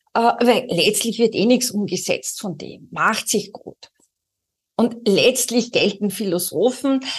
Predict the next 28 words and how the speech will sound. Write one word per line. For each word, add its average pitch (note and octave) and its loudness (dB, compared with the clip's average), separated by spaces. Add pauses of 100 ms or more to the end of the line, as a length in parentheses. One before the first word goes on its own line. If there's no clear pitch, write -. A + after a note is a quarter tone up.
(140)
als G#3+ 0
Schein, A#3+ 0
äh, - 2
äh, - 0
äh, G#3+ -4 (880)
äh, A3+ -6
intellektuell, A#3 4
ja, A3 4
als F#3 2
abgehoben A3 0
und A3 -2
realitätsfremd. F#3 0
Lassen D#3 -4
wir's G3 -4
doch - -10
reden, A3 2 (240)
solange G#3 4
sie G#3 -6
keinen F#3 -4 (200)
Sch-, - -2
äh, E3 2
Schaden - -2
anrichten. F#3 -4
Also G#3 2 (100)
sollen F#3 0
sie E3+ -6
doch - -10
reden. - -18